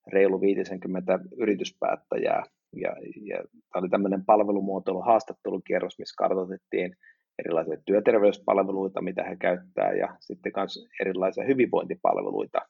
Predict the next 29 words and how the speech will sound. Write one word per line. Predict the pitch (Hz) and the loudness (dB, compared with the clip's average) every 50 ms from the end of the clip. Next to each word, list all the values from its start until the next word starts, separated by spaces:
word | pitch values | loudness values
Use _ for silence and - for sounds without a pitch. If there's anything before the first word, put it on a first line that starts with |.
| _ - | _ -14
mitä | - - - - - | -12 -8 -6 -6 -6
he | - - | -4 -2
käyttää. | - - - - _ _ - - - - - _ _ _ _ _ _ _ _ _ _ - | -2 -2 -2 -2 _ _ -4 -2 -2 -2 -2 _ _ _ _ _ _ _ _ _ _ -2
Ja, | - - - - | -2 -2 -2 -2
ja | - 90 90 - | -4 -4 0 2
tässä | - 135 151 - 165 | 2 2 2 2 2
sai | 156 139 101 | 4 4 4
kyllä | 92 101 95 92 | 4 2 -2 2
tosi | - 127 - - 131 98 90 90 - - | 2 2 2 4 2 2 0 -2 -2 0
monenkirjavaa | 98 110 113 101 92 90 - 92 87 87 90 87 85 87 85 82 | 2 2 2 2 0 0 0 -2 0 2 0 2 4 4 4 6
vastausta | 85 95 95 - - - 85 82 - - | 6 4 2 2 0 -2 -2 -2 -2 -2
siitä, | - 98 95 92 90 - - - | 0 0 0 0 0 -2 -4 -4
että | - _ _ - - - - _ _ _ _ _ _ _ _ - | -4 _ _ -6 -6 -6 -6 _ _ _ _ _ _ _ _ -6
miten | 104 107 113 - 131 110 98 90 - - - 60 | -4 -2 0 2 2 2 2 -2 -4 -8 -12 -12
silloin | - - - - 90 90 87 90 | -12 -6 -4 -4 -2 -2 -2 2
sen | 104 104 101 101 | 2 2 2 4
ajan | - 98 101 95 87 80 87 - - - _ _ _ _ _ | 2 2 4 4 4 2 2 -2 -10 -18 _ _ _ _ _
pörssiyhtiöissä | - 92 90 - - - - 101 95 90 - - - - 90 85 - - - 90 | 0 0 0 0 -4 -6 -4 -4 -4 -4 -4 -6 -6 -4 -4 -4 -4 -2 -2 -2
ja | 87 | -2
P | - - | 0 2
K-yrityksissä | 98 90 87 - - 50 50 50 - 50 - - - - - - - - - - 90 - - _ - - _ _ _ _ _ | 2 2 2 0 -2 -2 -2 -2 -2 -4 -4 -6 -8 -6 -8 -8 -8 -4 -2 -2 -2 -2 -4 _ -20 -20 _ _ _ _ _
käsitettiin | - - 104 107 101 87 92 - - - - - 90 95 | 2 2 2 2 2 0 -2 -4 -4 -4 -2 -2 0 2
hyvinvointi | 120 131 139 135 104 90 95 90 87 87 87 - 80 82 | 2 4 6 4 4 4 2 0 0 0 0 0 0 2
ja, | 82 82 82 - - _ _ | 2 2 2 0 -4 _ _
ja, | - 85 85 82 - - - | -10 -8 -6 -6 -6 -6 -6
ja | - 82 85 | -6 -4 -4
miten | 87 92 95 90 87 | -4 -4 -4 -4 -4
siihen | - 92 87 87 87 85 | -4 -6 -8 -8 -6 0
panostettiin. | - 95 95 92 90 92 - - - _ _ - - - - - | 0 2 2 2 -2 -2 -6 -12 -12 _ _ -10 -8 -8 -8 -8